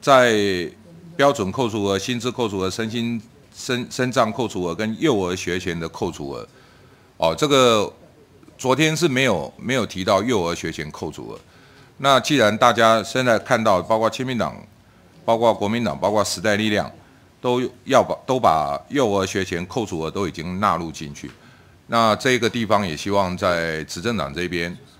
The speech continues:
哦，那是不是也考虑，哦，把这个幼儿学前扣除额，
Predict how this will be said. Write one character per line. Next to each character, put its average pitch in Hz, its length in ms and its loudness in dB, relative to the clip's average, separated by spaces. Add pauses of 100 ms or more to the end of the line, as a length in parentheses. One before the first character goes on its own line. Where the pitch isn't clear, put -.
(280)
哦， 73 180 -2
那 90 340 0
是 110 140 -6
不 98 80 -6
是 95 220 -4
也 80 160 -4
考 - 300 -8
虑， 101 280 -4 (440)
哦， 78 240 0
把 80 220 2
这 117 120 -6
个 82 580 -4
幼 123 240 0
儿 92 60 2
学 92 180 -2
前 85 180 -6
扣 120 200 0
除 87 180 -6
额， 73 220 -6